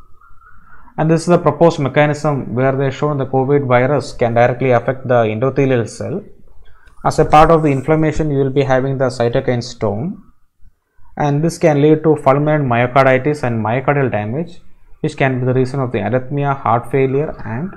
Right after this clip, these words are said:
A C S. And they have mentioned that severe covid nineteen infection associated with myocardial damage and cardiac arrhythmias,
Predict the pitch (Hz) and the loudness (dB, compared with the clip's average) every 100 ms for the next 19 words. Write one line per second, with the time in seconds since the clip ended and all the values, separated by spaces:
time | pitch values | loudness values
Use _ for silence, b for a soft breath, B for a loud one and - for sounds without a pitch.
0 | - 110 107 104 104 - - - - - | -10 -8 -8 -10 -12 -14 -18 -20 -20 -20
1 | - - - - - _ - - _ - | -20 -18 -18 -20 -20 _ -20 -20 _ -20
2 | b b b - 180 185 190 180 180 233 | b b b 2 6 8 6 6 2 2
3 | 190 151 147 - 175 170 196 196 165 165 | 2 4 2 2 2 6 4 6 4 4
4 | 156 147 147 135 120 139 135 151 131 - | 2 0 0 -2 -2 -4 -4 -4 -4 -4
5 | 139 156 139 127 123 117 110 117 135 131 | -2 0 0 0 -2 0 0 0 0 0
6 | 110 104 117 143 131 117 110 120 - 104 | 0 0 0 -2 -2 0 0 0 -4 -10
7 | 101 - 104 110 | -10 -10 -12 -12